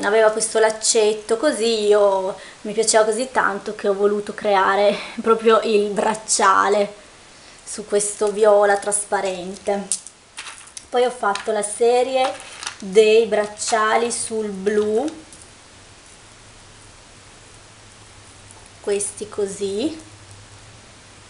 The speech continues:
e li ho fatti di vari modelli, blu e bluette, con un po' di azzurrino.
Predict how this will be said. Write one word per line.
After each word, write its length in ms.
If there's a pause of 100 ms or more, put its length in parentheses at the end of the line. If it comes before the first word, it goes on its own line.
(380)
e 120
li 60
ho 40
fatti 380
di 100
vari 240
modelli, 640
blu 680
e 120
bluette, 1200 (240)
con 240
un 160
po' 160
di 120
azzurrino. 1300